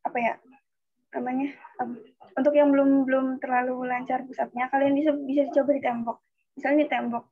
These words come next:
di sini badannya. Jadi tembok dan badan kalian tuh kayak gini, tangan kalian, tangan kalian nempel ke tembok, terus kalian naik turun, itu buat ngelatih otot ini.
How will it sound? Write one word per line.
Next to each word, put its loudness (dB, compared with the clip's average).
di -20
sini -10
badannya. 2
Jadi -4
tembok -4
dan 0
badan -4
kalian 0
tuh -2
kayak -4
gini, -6
tangan -4
kalian, -2
tangan -2
kalian 0
nempel -2
ke -8
tembok, -4
terus -10
kalian -12
naik -14
turun, -4
itu -4
buat 0
ngelatih -2
otot -2
ini. -4